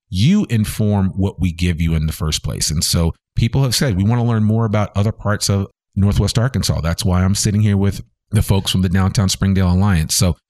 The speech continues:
don't be bashful. Reach out to us. Let us know. You can always reach me at hello at I am northwest arkansas dot com, and we'd love to hear from you.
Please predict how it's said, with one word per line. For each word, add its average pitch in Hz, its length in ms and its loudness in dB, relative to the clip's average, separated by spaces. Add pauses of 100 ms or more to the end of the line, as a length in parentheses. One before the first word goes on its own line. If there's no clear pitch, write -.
(140)
don't 127 180 2
be 143 80 2
bashful. 123 500 0
Reach 127 260 0
out 123 180 0
to 123 100 2
us. 113 140 -2
Let 98 160 2
us - 160 0
know. 104 160 2
You 104 140 2
can 95 140 2
always 117 300 0
reach 117 240 0
me 110 200 2
at 90 120 -4
hello 107 540 0 (300)
at 101 260 -2
I 98 160 0
am 101 200 2
northwest 95 440 0
arkansas 92 420 0
dot 85 240 -2
com, 87 380 2 (280)
and 87 160 0
we'd 87 180 0
love 98 480 2 (180)
to 95 120 0
hear 87 560 0
from 78 320 0
you. 78 200 0